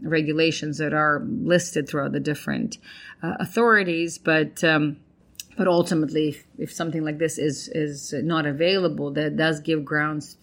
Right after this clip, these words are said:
for visitors to cancel the entire, uh, the entire agreement and expect the full amount back. So, for example, let's say I rented a property in Burj Khalifa, and the elevators that, you know, those few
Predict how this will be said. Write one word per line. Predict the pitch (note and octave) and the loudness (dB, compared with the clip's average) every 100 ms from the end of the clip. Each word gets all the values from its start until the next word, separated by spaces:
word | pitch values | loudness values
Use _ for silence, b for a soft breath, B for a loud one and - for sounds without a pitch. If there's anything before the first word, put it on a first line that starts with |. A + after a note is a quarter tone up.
| - | -14
for | - D3+ | -4 -4
visitors | C#3 F3 F3+ - - D#3 - | 0 0 0 -4 -6 -8 -8
to | - D3 B B B B - | -4 -4 B B B B -2
cancel | A3 G#3 G3+ - D#3 | 2 4 2 -2 -4
the | D3+ | -2
entire, | D3+ D3+ - E3+ D#3 D3 E3 - B B B B | -2 -4 0 2 2 0 -4 -6 B B B B
uh, | D#3+ | -4
the | D3+ | 0
entire | D#3 D#3 D#3 D3+ | 0 2 2 0
agreement | D3 C#4 C4 F3+ | 2 6 6 4
and | E3 | -2
expect | D#3 - - D#3+ D#3+ | -6 -4 0 0 0
the | D#3 | -6
full | - D#3 | -4 -2
amount | D3 D3 - | -2 -2 -4
back. | C#3+ D3 | -8 -8
So, | - | -6
for | - E3+ | 0 2
example, | D#3 E3+ D#3 D#3+ | 4 2 2 0
let's | D#3+ | -2
say | E3+ D3 D3 | 0 0 0
I | C#3+ - - | -2 -4 -6
rented | - D#3 D3+ D3 | 0 0 0 -4
a | - | -6
property | - D3+ D3 D3+ | -6 -2 -2 0
in | |
Burj | D#3+ D#3 | -2 -2
Khalifa, | - D#3 E3 - D3+ E3+ - B B B B | -2 -2 -2 -2 -4 -6 -10 B B B B
and | F3 F3 E3+ D#3+ | -4 -2 -4 -2
the | D#3+ | 0
elevators | F3 E3 E3 D3 D3+ - - | 2 4 2 2 -2 -6 -4
that, | D#3+ C#3+ - _ - | 0 0 -2 _ -10
you | C#3 D#3 | -2 -2
know, | D3 | 0
those | D#3+ D3+ - _ | -2 -2 -10 _
few | - E3+ | -2 -2